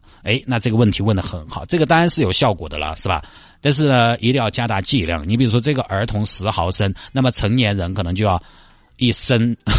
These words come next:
<laughs> 就还是有效果。哦，那你当时开药的时候有没有告知他们呢？因为大多数患者本身他也不懂嘛，他是小白嘛。而这个我的确当时可能没有跟他们说这个是儿童药，给他们带来困扰。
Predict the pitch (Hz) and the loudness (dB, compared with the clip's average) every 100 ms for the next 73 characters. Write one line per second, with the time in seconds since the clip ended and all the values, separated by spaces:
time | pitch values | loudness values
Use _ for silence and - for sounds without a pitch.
0 | - 107 - - - - 151 - 107 123 | 2 0 -4 -16 -20 -4 -2 2 0 0
1 | 92 - 110 80 69 64 - _ _ _ | -2 -2 -2 -2 -8 -16 -20 _ _ _
2 | - 170 113 151 240 185 233 - - 214 | -4 0 2 2 2 2 0 -2 -2 0
3 | 180 156 123 160 208 165 - - 87 98 | 2 2 0 0 0 -2 -2 -4 -6 -4
4 | 90 92 92 85 - 208 85 101 165 139 | -2 -2 -2 -4 -4 -4 -2 0 0 -2
5 | 95 80 101 - 180 - 175 143 139 - | -6 -4 -4 -2 -4 -4 -2 0 0 0
6 | 170 - 87 123 101 147 131 95 82 73 | 0 0 0 0 2 2 2 0 -2 -6
7 | - - - - - - 262 262 123 101 | -14 -20 -20 -20 -4 0 4 4 2 0
8 | 117 127 139 131 107 113 120 92 90 101 | -4 -4 -4 -4 -2 -2 -4 -4 -4 -4
9 | 110 120 107 107 107 107 110 104 - 87 | -2 0 0 0 0 0 -2 -2 -4 -4
10 | - 87 87 90 85 87 104 117 80 92 | -2 0 0 0 0 -2 0 0 0 0
11 | - 131 82 64 | 2 2 0 -6